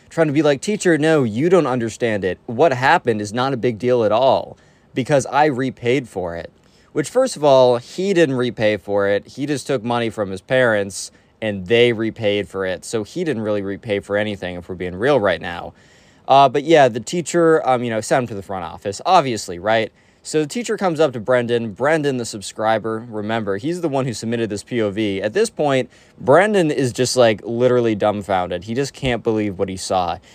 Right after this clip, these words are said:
He knows that the spoiled rich kid is pretty unhinged in the sense that this kid will literally do anything and he has no repercussions really in life.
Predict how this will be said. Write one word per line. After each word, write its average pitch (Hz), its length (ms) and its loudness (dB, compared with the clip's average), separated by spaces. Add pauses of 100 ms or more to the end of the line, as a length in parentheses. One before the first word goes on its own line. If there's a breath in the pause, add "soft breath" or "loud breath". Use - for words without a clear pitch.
(100)
He 160 140 -2
knows 240 220 6
that 180 100 -6
the 151 80 -2
spoiled 143 460 2
rich 117 200 0
kid 127 200 2
is 110 100 -2
pretty 117 300 -4
unhinged 107 720 -4
in 101 100 -8
the 98 80 -6
sense 101 320 -6
that 104 60 -8
this 101 200 -8
kid 110 220 -2
will 101 220 -2
literally 104 400 -2
do 95 240 -4
anything 104 560 -4
and 92 180 -8
he 95 120 -4
has 98 180 -2
no 98 160 -4
repercussions 95 800 -4
really 98 300 0
in 101 100 -4
life. 107 380 0